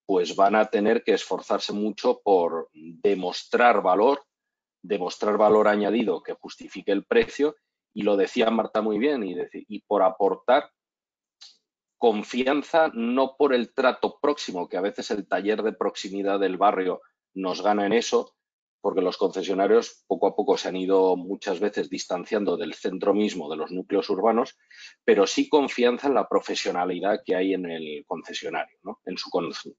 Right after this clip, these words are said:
en su conocimiento, en que el coche efectivamente se ha desinfectado, en que tiene más medios digitales para poder interactuar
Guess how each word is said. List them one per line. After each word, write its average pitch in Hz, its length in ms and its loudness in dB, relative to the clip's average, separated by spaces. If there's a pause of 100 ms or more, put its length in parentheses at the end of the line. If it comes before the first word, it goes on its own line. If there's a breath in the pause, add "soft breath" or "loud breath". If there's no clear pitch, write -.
en - 140 -12
su - 120 -8
conocimiento, - 800 -2 (480 loud breath)
en 98 400 2
que 92 240 2
el 90 180 2
coche 120 320 4
efectivamente 104 640 2
se 123 120 0
ha - 20 4
desinfectado, 92 920 0 (120)
en 98 180 -6
que - 120 -6
tiene 107 280 2
más 110 300 2
medios 110 480 4
digitales 101 600 0
para 85 220 -2
poder 90 280 -2
interactuar 101 840 0